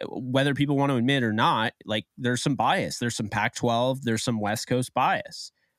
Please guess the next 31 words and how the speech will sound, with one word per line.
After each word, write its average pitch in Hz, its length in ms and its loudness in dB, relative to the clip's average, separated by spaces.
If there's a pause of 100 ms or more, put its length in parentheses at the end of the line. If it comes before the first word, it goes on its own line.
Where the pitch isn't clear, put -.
(200)
If, 120 220 0
if 135 180 0
there 131 100 2
was 143 140 4
a 151 60 2
quarterback 127 580 2
that 123 100 4
was 113 120 2
better 127 420 2
than 123 320 2 (380)
Caleb 139 360 2
Williams 131 540 2
in 120 80 0
this 127 200 0
draft, 127 540 2 (460)
uh, 113 300 2
and 113 160 0
he 127 80 0
was 123 100 0
out 123 140 2
of 117 100 -4
Penn 131 220 2
State, 147 400 0 (440)
if 107 180 -2
he 120 120 2
was 123 160 0
out 123 240 4
of 120 260 -2 (280)
Miami 135 420 4
of 131 80 2
Ohio, 131 640 2